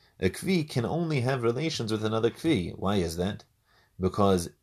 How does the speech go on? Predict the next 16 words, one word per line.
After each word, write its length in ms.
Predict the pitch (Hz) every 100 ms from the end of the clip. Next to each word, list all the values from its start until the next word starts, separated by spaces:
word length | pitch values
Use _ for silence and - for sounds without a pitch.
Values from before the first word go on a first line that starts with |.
| -
if 720 | 147 139 127 107 95 - -
the 140 | 95 92
kvi 240 | - 117
is 120 | 98
really 180 | 104 101
a 40 |
behema, 560 | 87 82 82 85 82 - -
and 100 | 92
I 80 | 92
try 180 | 110
to 80 | 98
breed 300 | 90 117 117
it 80 | 104
with 140 | 87
a 60 | 85
chaya, 480 | 98 80 80 101